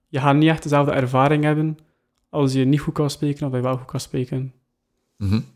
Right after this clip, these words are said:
Speaker 2: Ja, inderdaad, ja. En sinds wanneer wil je al leerkracht worden?
Speaker 1: Ehm, ik wou eigenlijk vooral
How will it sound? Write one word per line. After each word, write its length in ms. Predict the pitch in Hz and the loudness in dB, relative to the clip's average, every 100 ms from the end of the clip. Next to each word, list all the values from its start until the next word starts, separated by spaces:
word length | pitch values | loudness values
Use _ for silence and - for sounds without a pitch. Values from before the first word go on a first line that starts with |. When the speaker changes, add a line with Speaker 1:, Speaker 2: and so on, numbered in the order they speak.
| _ _ | _ _
Speaker 2:
Ja, 260 | - 107 120 _ _ _ _ _ | 0 0 0 _ _ _ _ _
inderdaad, 600 | 110 107 92 101 120 - - | -2 0 4 4 4 -2 -4
ja. 220 | 104 107 - _ _ _ _ _ _ _ _ - | -2 -4 -8 _ _ _ _ _ _ _ _ 0
En 400 | 101 95 107 - _ _ | 4 4 2 -4 _ _
sinds 300 | - 117 110 | -2 2 2
wanneer 560 | 113 104 113 110 - - - | 4 6 8 6 2 -8 -4
wil 180 | 95 117 | 2 6
je 140 | 113 | 6
al 300 | 104 101 101 | 4 2 0
leerkracht 640 | 95 107 98 - 92 - | 2 4 2 0 -2 -2
worden? 520 | - 98 110 98 90 92 _ _ _ _ _ _ _ _ _ _ _ | -2 2 2 0 -4 -6 _ _ _ _ _ _ _ _ _ _ _
Speaker 1:
Ehm, 640 | - 151 147 143 143 139 139 | -4 0 2 4 4 2 0
ik 320 | 147 - - | -2 -10 -6
wou 120 | 147 147 | 0 2
eigenlijk 260 | 139 139 | 2 -2
vooral 520 | - 147 151 151 151 | -2 2 2 2 -4